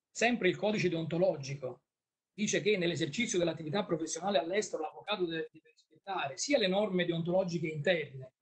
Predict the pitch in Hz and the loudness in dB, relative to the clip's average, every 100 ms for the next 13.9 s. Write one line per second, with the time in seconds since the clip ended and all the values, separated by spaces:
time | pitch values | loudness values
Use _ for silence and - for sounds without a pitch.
0 | _ - 180 180 170 151 160 175 151 127 | _ -2 0 0 -2 -4 -2 -2 -2 -10
1 | 131 _ _ _ - 240 175 208 220 170 | -16 _ _ _ 0 2 4 4 2 2
2 | 165 165 202 180 160 175 180 175 147 190 | -2 2 2 0 -2 0 0 0 2 0
3 | 156 147 185 - 302 175 139 143 _ _ | 0 -4 -6 -4 -4 -4 -6 -10 _ _
4 | _ _ 262 214 180 202 240 175 165 170 | _ _ 0 0 2 0 2 2 0 0
5 | 208 175 208 214 220 175 170 139 185 180 | 0 4 2 2 -2 -2 -4 -4 -4 -6
6 | 147 196 180 - - 233 156 - _ _ | -4 -4 -2 -2 0 0 -2 -8 _ _
7 | _ _ _ _ _ _ - 165 160 147 | _ _ _ _ _ _ -4 -2 -2 -4
8 | 131 127 - - - 233 240 196 185 180 | -6 -10 -14 -4 -2 0 2 2 2 2
9 | 180 170 165 - 170 160 147 147 147 143 | 0 2 -2 -2 -4 -4 -6 -6 -6 -6
10 | - - _ _ _ _ 277 214 214 277 | -8 -20 _ _ _ _ -2 0 0 0
11 | 240 196 170 208 160 143 143 196 - _ | 2 0 2 0 0 -6 -8 -10 -10 _
12 | _ _ - 180 202 202 202 190 160 165 | _ _ -8 0 2 4 2 2 0 -2
13 | - 185 190 151 147 175 160 143 151 | 0 2 2 0 -2 -2 -2 -6 -6